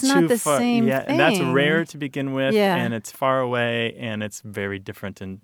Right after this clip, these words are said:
Speaker 2: terms of
Speaker 1: Yeah.
Speaker 2: denotation.
Speaker 1: That's the only, only thing I've ever seen
Speaker 2: It
Speaker 1: like
Speaker 2: reminds
Speaker 1: that.
Speaker 2: me of boy dog. It reminds me just of boy as an exclamation of surprise or amazement.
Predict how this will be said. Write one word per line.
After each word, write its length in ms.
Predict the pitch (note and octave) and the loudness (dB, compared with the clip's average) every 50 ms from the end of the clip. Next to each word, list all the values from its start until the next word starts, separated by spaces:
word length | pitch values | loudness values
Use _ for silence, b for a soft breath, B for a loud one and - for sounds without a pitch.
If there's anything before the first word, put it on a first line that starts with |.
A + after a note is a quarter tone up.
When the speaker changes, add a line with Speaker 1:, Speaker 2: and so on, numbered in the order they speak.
| G#2+ | -14
Speaker 2:
terms 240 | - - G#2 G2 G#3+ | -12 -10 -8 -6 -4
of 60 | A3 | -2
Speaker 1:
Yeah. 340 | A3 - G#3 G3 F#3 E3+ D#3+ | 0 0 0 -2 -2 -4 -4
Speaker 2:
denotation. 420 | B2 A#2+ A2 G#2 F#2+ - - - G3+ | -4 -6 -6 -6 -8 -8 -6 -4 -2
Speaker 1:
That's 160 | G#3+ A3 - | -2 -2 -2
the 200 | - A3+ - - _ | -4 -6 -6 -6 _
only, 640 | G3+ A3 A3+ A#3 B3 C4 C4+ C#4 C#4+ C#4+ C#4+ C4 - | -4 -2 -2 0 0 0 0 0 0 0 -2 -2 -4
only 380 | G3+ G#3+ A3+ A#3 A#3+ A#3+ A#3+ | -4 -2 -2 -2 -2 -2 -4
thing 260 | A#3 - - A#3+ A#3 A3 | -4 -6 -6 -6 -6 -6
I've 100 | G#3 G#3+ | -6 -8
ever 340 | G#3 G#3+ G#3 G3+ G3 G#3 - _ _ _ | -8 -10 -10 -10 -12 -14 -16 _ _ _
seen 360 | - - - - C#4 D4+ A3+ | -20 -16 -12 -10 -8 -8 -6
Speaker 2:
It 40 | D3+ | -6
Speaker 1:
like 120 | C3+ C3 B2 | -4 -4 -4
Speaker 2:
reminds 360 | B2+ C3+ C#3 C#3+ D#3+ E3+ E3+ | -2 -2 -2 -2 -2 -4 -4
Speaker 1:
that. 40 | F3 | -4
Speaker 2:
me 60 | F3 | -4
of 100 | E3+ C#3+ | -4 -2
boy 180 | C#3 D3+ D3+ D#3 | 0 0 0 2
dog. 240 | D3 D3 D3 D#3 F#3+ | 2 0 0 0 0
It 40 | F3+ | -2
reminds 320 | F#3+ B3+ C#4+ D#4+ D4 C#4+ | -2 -2 -2 -2 -2 -2
me 100 | C4 - | -4 -2
just 200 | - G#3 - - | -4 -4 -2 -2
of 260 | D#3 C3 A2+ G#2 G#2 | -2 -4 -4 -4 0
boy 480 | C#3 C3+ D3 E3 E3+ D#3+ C#3 A#2+ A2 G#2 | 2 2 4 4 2 0 0 -2 -2 -2
as 160 | A2 A#2 A2+ | -4 -4 -4
an 100 | B2 A2+ | -4 -4
exclamation 640 | A2 A#2+ - - - - A#2+ A#2 A#2 A#2 - - B2 | -6 -6 -8 -10 -8 -6 -4 -4 -4 -4 -6 -8 -8
of 120 | A2 G2+ - | -10 -10 -10
surprise 500 | - A2+ - - - A#2 A2+ A2+ G#2 A2 | -10 -12 -8 -4 -2 -2 0 0 -2 -2
or 80 | G#2 | -4
amazement. 540 | G2+ G2+ G#2+ A2 A#2 A2+ - - G2 E2 | -4 -4 -2 -4 -4 -4 -6 -8 -10 -10